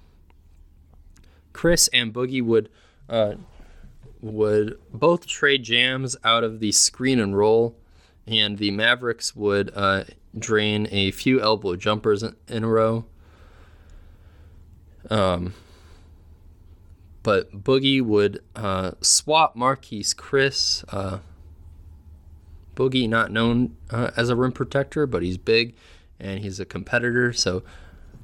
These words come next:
um, not totally out of the realm of possibilities. I definitely would not tell people to, uh, expect, um, expect that, uh,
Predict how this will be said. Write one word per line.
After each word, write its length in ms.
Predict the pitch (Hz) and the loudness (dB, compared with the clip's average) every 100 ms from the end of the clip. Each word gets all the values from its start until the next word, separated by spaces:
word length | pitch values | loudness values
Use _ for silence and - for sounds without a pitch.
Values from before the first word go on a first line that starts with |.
| - | -12
um, 460 | 101 92 85 107 147 - - - - | -6 -6 -6 -12 -16 -20 -20 -20 -10
not 200 | 104 95 | -6 -6
totally 380 | - 143 135 120 | -2 2 4 4
out 160 | 123 127 | 4 0
of 60 | |
the 80 | 123 | -2
realm 260 | 123 131 135 | 2 2 0
of 160 | - | -2
possibilities. 880 | 147 139 - 131 143 165 175 180 151 | -2 0 -2 0 2 4 4 4 2
I 180 | 104 - - - | 0 -4 -14 -8
definitely 320 | - 113 - 107 | -4 -4 -4 -8
would 160 | 110 | -6
not 300 | 110 110 - | -4 -4 -6
tell 180 | - 101 | -6 -6
people 460 | - 107 - 104 101 | -4 -6 0 0 0
to, 380 | - 101 98 - - - - - | -2 -2 -2 -4 -16 -20 -20 -8
uh, 220 | 95 92 - | -4 -4 -6
expect, 720 | - - - 131 131 - - _ _ _ _ _ _ _ _ 110 | -4 -2 0 0 -2 -4 -20 _ _ _ _ _ _ _ _ -8
um, 420 | 101 92 90 95 _ _ _ _ _ _ _ - | -6 -6 -10 -16 _ _ _ _ _ _ _ -18
expect 520 | 113 - - 123 - | -6 -4 0 -2 0
that, 240 | 110 104 95 | 2 2 2
uh, 260 | 95 95 | 0 0